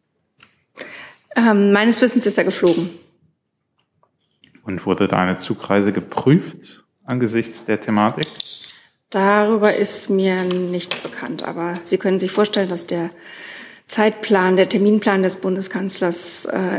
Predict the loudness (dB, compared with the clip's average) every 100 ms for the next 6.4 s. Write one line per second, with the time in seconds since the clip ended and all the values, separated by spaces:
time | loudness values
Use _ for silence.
0 | -2 0 2 2 2 2 2 -2 -2 -2
1 | -2 0 0 0 -2 -4 -4 -4 -2 0
2 | 2 2 0 0 2 4 2 2 0 0
3 | -2 -2 -4 -2 -2 -2 -2 -2 -2 0
4 | -2 -2 -4 -2 -2 -2 -2 0 0 2
5 | 2 2 0 0 0 -2 -4 -6 -4 -4
6 | -2 -4 -4